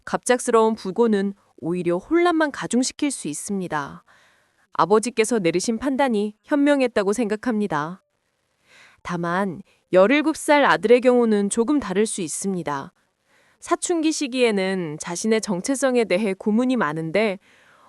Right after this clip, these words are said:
언젠가는 엄마에 대한 궁금증이나 복잡한 감정들이 올라올 가능성이 있습니다. 지금 당장은 아니더라도 아드님이 먼저 엄마에 대해 물어본다면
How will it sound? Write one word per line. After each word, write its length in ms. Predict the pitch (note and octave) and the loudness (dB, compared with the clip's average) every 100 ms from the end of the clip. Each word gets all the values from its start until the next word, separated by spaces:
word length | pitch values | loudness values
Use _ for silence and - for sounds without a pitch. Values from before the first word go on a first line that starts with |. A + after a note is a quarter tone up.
| - | 2
언젠가는 720 | G#3 B3 E4 D4+ C#4+ B3+ B3 F3+ | 4 4 0 2 4 4 4 4
엄마에 440 | E3 G3+ A#3+ A#3 | 2 2 2 4
대한 240 | G#3+ G#3 | 4 2
궁금증이나 1040 | G#3 G3 G3 A#3 A3+ A3+ G#3+ F3+ E3 D#3+ D#3+ | -2 -4 0 0 0 -2 0 0 0 0 -2
복잡한 500 | - D#3 F#3 - F#3+ | -8 -2 -2 -2 -4
감정들이 560 | F3+ F#3+ G3 A#3+ A3+ G#3+ | -2 0 2 2 2 2
올라올 400 | F3 F3+ A#3+ A#3+ | 4 6 6 4
가능성이 640 | - F#3+ A#3 B3+ C4 G#3 | 2 0 0 0 -2 -2
있습니다. 640 | D#3+ - G#3 G3 C3+ A2+ _ _ _ _ _ _ _ | -4 -4 -4 -4 -8 -16 _ _ _ _ _ _ _
지금 340 | - A3+ G3 | -8 -4 -4
당장은 460 | - G3+ A3 C#4+ C4+ | -2 0 0 2 0
아니더라도 760 | D#3+ F#3 A3 G#3 F#3 A3 F#3 - _ _ _ - | 0 0 2 2 4 2 0 -6 _ _ _ -4
아드님이 680 | F3+ G3 A#3 A#3 G#3+ G#3 | 0 2 2 2 2 2
먼저 320 | F#3 E3 F#3 F3+ | 2 2 4 2
엄마에 420 | D#3+ F3+ A3+ A#3+ | 2 2 2 4
대해 180 | A3+ G#3 | 4 2
물어본다면 760 | E3 G3+ G3+ F#3+ E3+ G3+ D#4 | 0 0 0 -2 0 0 -2